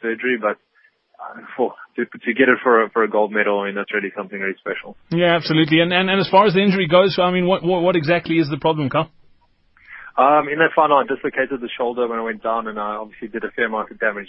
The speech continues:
Speaker 1: there. I think I tore, uh, I tore a couple of ligaments. I did a Bankart lesion and a heel, a mild heel sacs lesion, and we'll have to go in for a lateral surgery on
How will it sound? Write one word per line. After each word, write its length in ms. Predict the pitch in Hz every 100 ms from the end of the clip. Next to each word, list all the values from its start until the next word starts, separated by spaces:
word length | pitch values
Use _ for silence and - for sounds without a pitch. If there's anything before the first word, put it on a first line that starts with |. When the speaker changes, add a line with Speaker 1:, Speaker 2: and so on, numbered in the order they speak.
| -
Speaker 1:
there. 220 | 107 113 -
I 60 | 107
think 160 | 104
I 60 | 104 - _ -
tore, 420 | 120 107 104 101 _ - - - _ -
uh, 20 |
I 680 | 101 101 101 104 107 - - - -
tore 100 | 113
a 40 |
couple 280 | 123 110 117
of 60 |
ligaments. 480 | 107 110 107 107 98
I 100 | 104
did 140 | 98 104
a 220 | 101 95 _ _ _ 107
Bankart 440 | 117 117 123 113
lesion 420 | 113 113 117 113
and 140 | 101 101
a 40 |
heel, 260 | - 117 107
a 60 |
mild 360 | 104 110 107 107
heel 140 | 113 101
sacs 200 | 107 101 -
lesion, 480 | 101 95 101 98 95 _ _ _ _ 98
and 240 | 101 98
we'll 100 | 104
have 140 | 107
to 80 | -
go 100 | 104 101
in 80 | 98
for 120 | 110
a 20 |
lateral 480 | 101 98 - 104 101 -
surgery 600 | 101 95 98 95 92 95 -
on 160 | 92